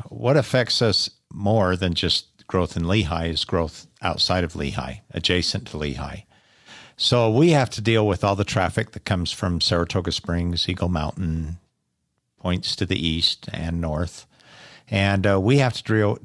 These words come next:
deal with that traffic. And so it makes it very difficult for us to plan our roads and pay for improvements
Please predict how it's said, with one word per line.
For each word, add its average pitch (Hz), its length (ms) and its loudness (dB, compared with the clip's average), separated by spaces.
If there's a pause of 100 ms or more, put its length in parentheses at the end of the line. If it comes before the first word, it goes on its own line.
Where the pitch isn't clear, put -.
(160)
deal 101 220 4
with 95 140 0
that 90 180 0
traffic. - 540 -2 (160)
And 90 180 -2
so 104 240 2
it 92 120 -2 (120)
makes 120 300 0
it - 160 -2 (120)
very 120 220 2
difficult 101 500 0
for 92 200 -2
us 92 180 2
to - 80 -10
plan 95 300 0
our 95 120 2
roads 104 280 0
and 95 180 0
pay 143 240 4
for 92 320 -2
improvements 104 880 -2